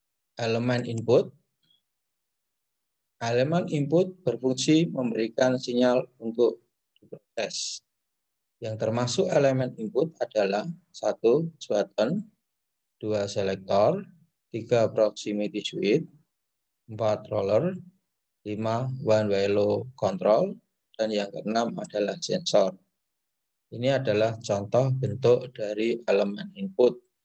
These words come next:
Ini yang di push button,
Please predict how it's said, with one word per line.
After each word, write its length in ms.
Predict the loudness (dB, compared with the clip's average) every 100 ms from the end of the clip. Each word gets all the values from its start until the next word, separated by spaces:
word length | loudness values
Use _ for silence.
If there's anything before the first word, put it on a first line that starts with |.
| _ _ _ _ _ _ _ _ _ _ _ _ _ _ _ _ _ _ _ _ _ _ _ _ _ _ _ _ _ _ _ _
Ini 60 | -4 -2
yang 160 | -2
di 560 | -6 -6 -4 -2 -2 -4 -8 _ _ _ _ _ _ _ _ _ _ _ _ _
push 400 | -14 -10 -8 -6
button, 600 | -4 -4 2 4 4 -2